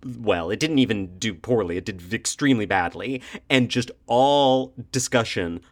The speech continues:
of making any more of those movies stopped, even though technically I think Chris Pine is, like, uh, on contract for Star Trek four and has been for years.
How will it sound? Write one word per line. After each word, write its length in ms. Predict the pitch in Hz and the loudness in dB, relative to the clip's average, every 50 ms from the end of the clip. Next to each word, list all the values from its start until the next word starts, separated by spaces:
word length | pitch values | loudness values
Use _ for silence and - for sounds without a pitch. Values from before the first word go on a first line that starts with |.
| _ _ _ | _ _ _
of 180 | 131 123 110 120 | 4 4 4 4
making 380 | 113 117 123 - 127 117 117 - - | 2 0 0 0 -2 -2 -2 -2 -2
any 240 | 120 120 127 123 120 | 2 2 4 4 4
more 240 | 117 117 117 110 | 2 2 2 2
of 100 | 110 87 | 2 2
those 180 | 98 107 101 92 | 0 0 0 0
movies 400 | 107 104 107 101 92 95 90 - | -2 -4 -4 -4 -4 -4 -4 -4
stopped, 600 | - - - - 120 110 92 82 85 - - - _ | -4 -4 -2 0 0 0 0 -2 -6 -10 -14 -12 _
even 300 | 139 143 127 127 123 123 | -4 0 0 2 2 2
though 480 | 131 143 135 117 101 98 92 90 90 - - _ _ | 2 2 2 2 2 2 2 0 -2 -4 -10 _ _
technically 760 | - 139 143 - - 139 135 127 - 110 104 101 95 92 92 92 - - - _ _ - | -4 -2 -2 -2 0 -2 -2 -2 -4 -4 -4 -2 -2 -2 -4 -8 -10 -14 -20 _ _ -4
I 100 | 113 110 | -2 0
think 220 | - 139 117 - | 2 0 0 2
Chris 180 | - 131 123 - | 0 0 0 0
Pine 320 | - 135 127 120 120 113 | -2 -2 0 0 0 0
is, 140 | 107 95 - | 0 -2 -2
like, 260 | 104 95 95 - - _ - | -2 -4 -4 -8 -12 _ -6
uh, 120 | 117 110 - - | -6 -6 -4 -2
on 260 | 120 117 123 120 120 | 0 0 2 2 0
contract 800 | 110 - 127 120 120 123 123 - - 104 92 90 90 - - - - - - _ _ | -2 -2 0 2 2 2 0 0 0 0 0 0 -2 -4 -8 -14 -18 -20 -20 _ _
for 240 | - 120 110 101 | -2 0 0 0
Star 280 | - - - 131 117 117 | 0 0 0 2 2 2
Trek 280 | - - 123 104 - - | 2 0 0 -2 -2 -4
four 420 | - - 117 98 85 - - - - _ - - | 0 0 0 0 0 -2 -8 -14 -20 _ -14 -4
and 120 | - 117 113 | -2 0 0
has 300 | 123 139 139 143 135 117 | 2 2 2 2 0 0
been 360 | 90 117 107 98 95 95 95 - _ _ _ | 0 0 0 0 -2 -4 -6 -10 _ _ _
for 240 | - 131 120 113 | -2 0 0 0
years. 760 | 104 98 98 117 156 185 147 107 - - - - - - - | 0 -2 -4 -2 2 2 2 2 0 -4 -10 -8 -8 -8 -8